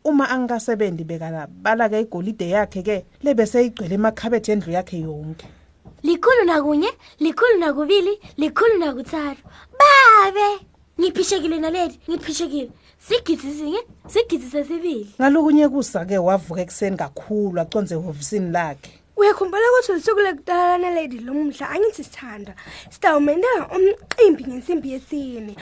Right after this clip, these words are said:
Speaker 3: Uyethembisa ukuthi utawube usekhaya ngaleso sikhathi. Ungakhohlwa phela ukuthi ungaselwa.
Speaker 2: Mm.
Speaker 1: Kwasho umnumzane Lereto, bese kavela aphishekile-ke acabanga imali ebekayoyenda ngalelo langa.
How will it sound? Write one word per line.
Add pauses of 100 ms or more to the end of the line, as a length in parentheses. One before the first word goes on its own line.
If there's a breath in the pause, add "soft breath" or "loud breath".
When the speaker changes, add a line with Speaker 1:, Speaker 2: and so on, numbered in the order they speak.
(180 loud breath)
Speaker 3:
Uyethembisa
ukuthi
utawube
usekhaya
ngaleso
sikhathi. (300 loud breath)
Ungakhohlwa
phela
ukuthi
ungaselwa. (320)
Speaker 2:
Mm. (220)
Speaker 1:
Kwasho
umnumzane
Lereto,
bese
kavela
aphishekile-ke
acabanga
imali
ebekayoyenda
ngalelo
langa.